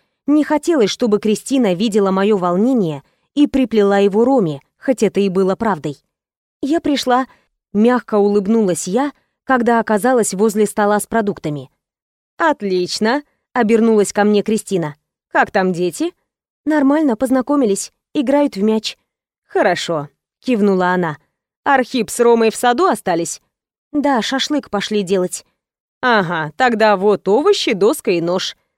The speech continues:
Начинай». Она дала мне все необходимое, и я принялась шинковать овощи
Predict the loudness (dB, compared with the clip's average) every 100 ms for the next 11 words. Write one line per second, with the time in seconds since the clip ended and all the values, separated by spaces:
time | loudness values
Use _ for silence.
0 | -2 -2 0 -2 -2 -6 _ _ _ _
1 | _ _ _ -2 2 2 2 2 2 2
2 | 0 0 -2 0 0 -2 -6 -2 -2 0
3 | -4 -8 _ _ -4 0 0 0 0 2
4 | 2 0 0 -2 0 0 0 0 -2 -2
5 | -2 -4 -6